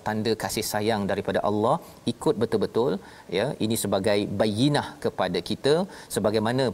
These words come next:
pada zaman Nabi, uh, Saleh ada bayinah yang datang daripada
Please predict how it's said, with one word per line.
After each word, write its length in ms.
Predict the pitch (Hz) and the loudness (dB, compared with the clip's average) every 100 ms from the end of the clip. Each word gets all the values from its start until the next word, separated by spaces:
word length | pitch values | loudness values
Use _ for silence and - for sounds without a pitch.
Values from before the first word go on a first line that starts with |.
| 113 | -2
pada 100 | 104 120 | -2 0
zaman 300 | 127 120 104 | 0 0 0
Nabi, 280 | 101 107 107 101 95 90 - - - - | -2 0 0 0 0 -2 -6 -10 -16 -6
uh, 80 | 90 - | -4 0
Saleh 280 | 156 170 180 165 165 | 2 2 0 -2 -2
ada 180 | 98 101 101 | 0 0 2
bayinah 440 | 110 104 135 123 - - - - 107 | 0 2 0 0 -4 -20 -20 -6 -2
yang 260 | 113 110 98 | 0 2 0
datang 360 | 113 147 131 107 | 0 0 0 0
daripada 280 | 101 101 | -2 0